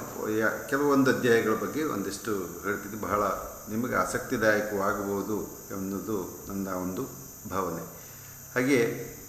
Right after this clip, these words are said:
ಈಗ ಹೀಗೆ ಜನಿವಾರದಿಂದ ಜಾನುವಾರು ರಕ್ಷಣೆ, ಬಂದ ದಾರಿಗೆ ಸುಂಕ ಇಲ್ಲ,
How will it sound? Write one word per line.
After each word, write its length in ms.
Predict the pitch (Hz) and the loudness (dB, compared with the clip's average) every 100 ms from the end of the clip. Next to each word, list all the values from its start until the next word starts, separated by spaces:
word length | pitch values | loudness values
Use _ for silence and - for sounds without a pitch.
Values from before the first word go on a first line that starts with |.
| - 120 | -10 -2
ಈಗ 160 | 110 | -2
ಹೀಗೆ 480 | 98 110 107 - - 113 | 0 2 2 0 -4 -2
ಜನಿವಾರದಿಂದ 640 | 113 110 107 101 101 95 | 2 6 4 4 0 0
ಜಾನುವಾರು 640 | 87 95 104 107 98 95 | 0 0 0 0 0 0
ರಕ್ಷಣೆ, 680 | 92 - 92 90 92 - 98 | -4 -4 -6 -6 -10 -12 -4
ಬಂದ 220 | 104 110 | -2 0
ದಾರಿಗೆ 520 | 104 95 95 92 92 | 0 0 -2 -2 -4
ಸುಂಕ 300 | 90 101 92 | -4 -6 -4
ಇಲ್ಲ, 300 | 104 90 90 | -2 -2 -4